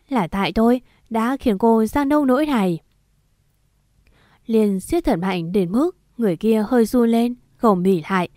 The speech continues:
Cô lúc này mới giật mình đứng phát dậy, vạch phía sau lưng cậu Long ra kiểm tra. Cô thất kinh bịt chặt miệng. "Ôi, sao cậu bị nặng thế này, vẫn chưa đỡ hả?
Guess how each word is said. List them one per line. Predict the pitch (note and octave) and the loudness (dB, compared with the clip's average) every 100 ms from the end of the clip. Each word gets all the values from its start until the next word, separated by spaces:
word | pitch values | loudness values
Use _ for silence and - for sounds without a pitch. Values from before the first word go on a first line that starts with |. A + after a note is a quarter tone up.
| _ _ _ _ _ | _ _ _ _ _
Cô | - G#3 | 0 2
lúc | F#3+ C#4+ D4 | 4 2 0
này | A3 F3 | 0 -2
mới | D#3+ G#3+ F3+ | -2 -4 -2
giật | D#4 A#3 | -2 -2
mình | G3+ F#3 E3 F3 | 0 -2 -4 -2
đứng | G3 | -2
phát | F3 F4 - | 0 -2 0
dậy, | A#3 - - _ _ _ | 0 0 -8 _ _ _
vạch | A3+ F3 | -2 -2
phía | - F#3+ F#3+ | 0 0 0
sau | C#4 | 0
lưng | A#3 A3 G#3+ | 2 0 -2
cậu | - A3+ | 0 2
Long | A3 A3 | 2 0
ra | A#3 A3+ | -2 -4
kiểm | G#3 A#3+ E3 | 2 2 2
tra. | A3 A#3 A#3+ _ _ _ _ _ _ | -2 -2 -4 _ _ _ _ _ _
Cô | A3 G#3 F#3 | 0 2 2
thất | - C#4+ | -2 0
kinh | B3 A3 G#3 G#3 | 0 0 -4 -2
bịt | A#3+ F3 | -2 0
chặt | A3+ F#3+ G3+ | -2 -2 0
miệng. | G3 F3 _ _ _ _ _ _ _ - | 0 0 _ _ _ _ _ _ _ 2
"Ôi, | A#3+ B3+ C4+ _ _ | 4 4 0 _ _
sao | - B3+ | -2 2
cậu | A#3+ G3+ F3+ | 4 4 4
bị | F3+ G#3+ | 2 2
nặng | A3+ G#3 | 2 2
thế | A#3+ | 0
này, | A3 C#4+ G#3 F#3 _ _ | 2 0 0 -2 _ _
vẫn | - A#3+ | -4 0
chưa | E4 D4+ | 2 4
đỡ | A#3+ | 2
hả? | E4 E4+ A3+ | 2 0 0